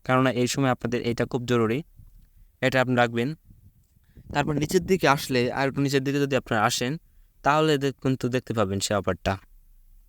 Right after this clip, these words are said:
এই দেখুন এইখানে আছে,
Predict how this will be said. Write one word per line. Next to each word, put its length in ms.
এই 100
দেখুন 240
এইখানে 360
আছে, 220